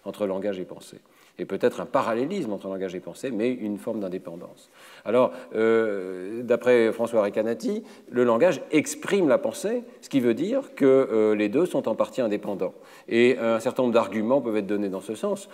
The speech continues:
Euh, le premier, et c'est pour ça que j'ai Raymond DeVos ici, c'est la polysémie. Ou, euh, l'inverse, c'est-à-dire la synonymie, c'est-à-dire qu'il peut y avoir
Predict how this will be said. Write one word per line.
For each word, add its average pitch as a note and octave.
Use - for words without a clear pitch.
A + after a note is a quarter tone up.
Euh, G#2
le G#2
premier, C3
et -
c'est G#2+
pour F#2+
ça A2+
que F#2
j'ai F2+
Raymond F#2
DeVos G2+
ici, D#3+
c'est -
la B2+
polysémie. D3+
Ou, C#3+
euh, G#2
l'inverse, D#3+
c'est-à-dire A2
la G2+
synonymie, D3+
c'est-à-dire A#2
qu'il B2
peut C3
y B2+
avoir B2